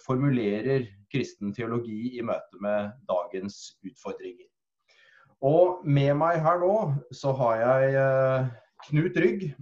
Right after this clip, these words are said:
som er, eh, sogneprest i Sagene og Iladalen menighet i Den Norske Kirke.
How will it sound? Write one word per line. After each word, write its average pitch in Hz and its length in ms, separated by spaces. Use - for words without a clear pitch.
som 135 260
er, 127 360
eh, 135 240
sogneprest 127 800
i 127 240
Sagene 120 840
og 127 220
Iladalen 117 880
menighet 120 600
i 120 240
Den 127 160
Norske 127 260
Kirke. 156 380